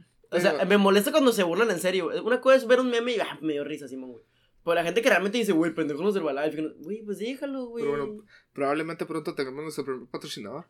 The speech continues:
Speaker 2: Es Vibri. No, no sé.
Speaker 1: <laughs> Güey, un día hay que invitar a tu papá que hable de, de, de, de, de comida alternativa, güey,
Speaker 2: De poner
Speaker 1: ajá.
Speaker 2: tus pies en la tierra.
Speaker 1: De poner, no, no, de, de comida alternativa, de
Speaker 2: Sí.
Speaker 1: eso de que, de
Speaker 2: De
Speaker 1: que
Speaker 2: métodos alternativos y
Speaker 1: es
Speaker 2: medicina
Speaker 1: que no sé qué,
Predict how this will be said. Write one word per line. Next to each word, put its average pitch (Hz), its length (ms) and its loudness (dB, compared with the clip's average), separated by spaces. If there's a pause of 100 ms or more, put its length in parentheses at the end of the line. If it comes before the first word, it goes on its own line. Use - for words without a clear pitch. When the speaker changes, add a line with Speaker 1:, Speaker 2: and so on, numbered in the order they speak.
Speaker 2:
Es 135 120 -6
Vibri. 147 300 -6
No, 131 160 -10
no 135 60 -10
sé. - 100 -8
Speaker 1:
<laughs> 269 480 8 (560)
Güey, 240 180 12
un 233 120 6
día 262 100 2
hay 311 40 -2
que 294 60 -6
invitar 302 200 0
a - 40 -2
tu 285 100 -4
papá 185 300 2
que 233 80 0
hable 208 280 0
de, - 20 -
de, 156 200 -2
de, 147 400 0
de, 151 240 -2 (440)
de 156 120 6
comida 175 320 6
alternativa, 202 640 4
güey, 160 120 4
Speaker 2:
De 156 60 4
poner 147 120 4
Speaker 1:
ajá. - 80 -2
Speaker 2:
tus 160 140 -2
pies 160 200 -2
en 156 80 -6
la 139 60 -4
tierra. 143 220 -2 (220)
Speaker 1:
De 165 140 -4
poner, 175 400 4
no, 202 280 4
no, 202 140 4
de, 170 100 2
de 165 140 -4
comida 160 200 0
alternativa, 185 560 0
de 147 80 0
Speaker 2:
Sí. 156 60 4
Speaker 1:
eso 180 140 2
de 196 120 -4
que, 127 400 -6
de 143 60 0 (100)
Speaker 2:
De 123 60 -2
Speaker 1:
que 127 160 -6
Speaker 2:
métodos 143 400 -2
alternativos 123 580 -10
y 139 40 -6
Speaker 1:
es 143 60 -4
Speaker 2:
medicina 151 420 -2
Speaker 1:
que 160 60 0
no 165 120 0
sé - 20 -8
qué, 180 60 -2